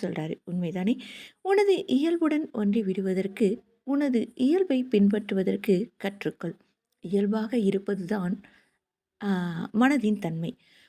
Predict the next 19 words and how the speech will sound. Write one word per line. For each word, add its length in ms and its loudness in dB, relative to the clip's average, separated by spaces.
உனது 520 2
இயல்புடன் 640 2
லயப்படுவதுதான் 1080 -2
மிக 260 -2
முக்கியமான 800 -4
தேவை. 380 -6
அதனால் 640 -4
உனது 320 2
சிந்தனையை 600 2
நிறுத்த 640 -2
முயற்சி 440 -4
செய்யாதே. 640 -6
அது 240 -2
மிகவும் 560 -2
சரியானதே 800 -4
அப்படின்னு 500 -2
முதல் 360 2
படியை 360 -4
சொல்லிட்டார். 380 -6